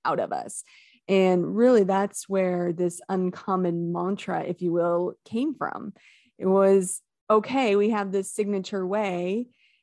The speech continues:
Um, everyone tells us, and, and typically the word they say to us, if we're being real honest, is, "It's just not normal."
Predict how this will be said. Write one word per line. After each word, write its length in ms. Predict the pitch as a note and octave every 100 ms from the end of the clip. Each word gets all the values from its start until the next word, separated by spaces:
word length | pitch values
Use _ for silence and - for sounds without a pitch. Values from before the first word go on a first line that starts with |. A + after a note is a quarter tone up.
| _ -
Um, 480 | F#3+ F3+ E3 E3 - -
everyone 560 | A3+ B3+ A#3 A3 G3
tells 400 | F#3+ A3+ B3+ G#3+
us, 180 | F#3 F#3 -
and, 200 | F3+ -
and 320 | F3+ D3 -
typically 420 | D4 F#3 F3 F3
the 100 | E3
word 220 | D#3+ D#3+
they 140 | D#3+ E3
say 180 | F3
to 140 | D3+ D#3
us, 180 | D#3 F3
if 100 | D#3
we're 80 |
being 280 | D#3 D3+ D#3
real 200 | F#3 E3
honest, 380 | D3+ D#3 E3 -
is, 80 | E3
"It's 100 | E3+
just 200 | G#3 -
not 260 | D#3 F3+ - -
normal." 460 | D#3+ D#3 - -